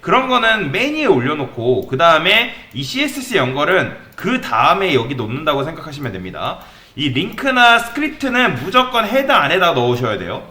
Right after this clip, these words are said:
어, 연결 작업은. 그리고 연결 안 하면 절대 안 나옵니다. 연결을 무조건 해주셔야 되고, 그리고 보면 지금 우리가 요 이미지를 어떻게 쓰고 있죠? 요렇게 쓰고 있잖아요.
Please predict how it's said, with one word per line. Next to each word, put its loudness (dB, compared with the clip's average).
어, -16
연결 -2
작업은. -6
그리고 2
연결 4
안 4
하면 2
절대 -2
안 -2
나옵니다. -2
연결을 -2
무조건 -4
해주셔야 -6
되고, -6
그리고 0
보면 2
지금 -4
우리가 4
요 0
이미지를 -2
어떻게 -4
쓰고 -2
있죠? -4
요렇게 0
쓰고 0
있잖아요. -2